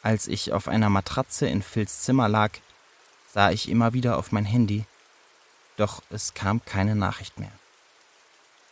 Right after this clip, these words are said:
Es wurde schon hell, als ich endlich einschlief. Erst am nächsten Morgen kamen wir auf die Idee, den Absender der Nachrichten von Phils Festnetzanschluss aus anzurufen. "Kein Anschluss unter dieser Nummer"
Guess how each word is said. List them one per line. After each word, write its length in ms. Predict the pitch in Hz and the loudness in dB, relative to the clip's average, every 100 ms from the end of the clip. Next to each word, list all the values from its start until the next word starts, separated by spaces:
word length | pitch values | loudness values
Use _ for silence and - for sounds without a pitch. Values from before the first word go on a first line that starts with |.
| _ _ | _ _
Es 180 | - - | -6 0
wurde 200 | 117 117 | 2 2
schon 200 | 113 113 | 2 2
hell, 340 | 95 107 95 - | 2 2 2 0
als 240 | 95 90 | -4 -4
ich 180 | - - | -6 -6
endlich 420 | 87 92 101 - | -6 -6 -8 -10
einschlief. 420 | - - - 101 - - _ _ _ _ _ _ _ _ _ _ _ _ _ _ _ - - - | -8 -8 -8 -10 -14 -20 _ _ _ _ _ _ _ _ _ _ _ _ _ _ _ -20 -20 -2
Erst 280 | 113 127 - | 4 4 4
am 160 | 131 123 | 6 8
nächsten 340 | 135 - 123 | 6 4 6
Morgen 440 | 120 120 101 90 | 8 8 6 2
kamen 340 | - 110 117 113 | 0 2 4 4
wir 160 | 113 | 0
auf 100 | - | -4
die 160 | - - | -6 -6
Idee, 360 | - 101 117 139 | -4 0 0 0
den 200 | 113 - | -2 -4
Absender 540 | - - - 127 120 | -6 -4 -2 2 2
der 120 | 101 92 | 2 2
Nachrichten 560 | 87 - - 127 120 | 0 -2 -6 -4 -2
von 220 | - 120 | 0 -2
Phils 300 | 117 131 123 | -2 -2 -4
Festnetzanschluss 1000 | - 147 - - 87 - 90 87 - - | -4 -6 -4 -4 -6 -4 -6 -4 -6 -8
aus 300 | - 82 - - | -4 -4 -6 -6
anzurufen. 600 | 104 - 90 92 95 92 _ - _ _ _ _ _ - - - - - | -6 -4 -6 -6 -8 -12 _ -20 _ _ _ _ _ -20 -20 -20 -14 2
"Kein 280 | 147 175 | 4 4
Anschluss 480 | - 123 - 143 135 | 4 2 2 -2 -2
unter 260 | 92 110 92 | 0 0 -2
dieser 280 | 104 104 127 | -2 2 4
Nummer" 400 | 131 90 90 | 4 2 0